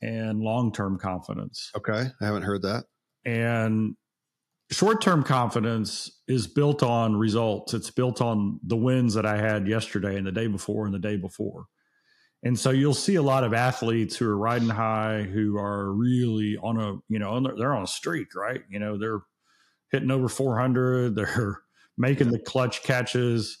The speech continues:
Speaker 1: And so their confidence just starts to go through the roof, but it's all based on what they did yesterday. And,
Speaker 2: Mm-hmm.
Speaker 1: and so what happens is, is that, um, sets them up. I call it, you know,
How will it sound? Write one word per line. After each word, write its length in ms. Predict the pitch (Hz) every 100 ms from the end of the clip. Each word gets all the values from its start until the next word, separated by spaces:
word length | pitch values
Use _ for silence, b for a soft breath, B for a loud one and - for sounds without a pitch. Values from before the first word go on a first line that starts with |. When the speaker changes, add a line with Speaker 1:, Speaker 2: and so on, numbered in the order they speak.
| b b b b b
Speaker 1:
And 200 | 117 120
so 180 | 110 120
their 160 | 113 110
confidence 640 | - 139 143 123 110 101
just 240 | - 113
starts 300 | - 117 107
to 80 | 110
go 240 | 98 113
through 220 | 110 110 98
the 80 |
roof, 380 | 101 160 151 110 - _ _ _ _ _ _ _ _ -
but 240 | 101 131
it's 160 | 127 135
all 200 | 135 131
based 440 | 120 127 139 -
on 440 | 117 117 113 110
what 180 | 110 131
they 120 | 117
did 220 | 101 110 101
yesterday. 720 | 110 117 - 98 98 101 98 _ _ _ _ _
And, 640 | 113 113 110 107 107 107 147
Speaker 2:
Mm-hmm. 160 | 160 - _ _
Speaker 1:
and 180 | 123 117
so 160 | 110 127
what 200 | 123 113
happens 540 | 131 202 131 113 104
is, 280 | 110 110 104
is 140 | 110
that, 340 | 107 117 113 - - _ _
um, 460 | 120 107 104 98 92 _ _ _ -
sets 320 | - 147 -
them 120 | 110
up. 300 | 120 110 - - _ -
I 40 |
call 220 | - 117
it, 140 | - 113
you 60 |
know, 320 | 110 107 101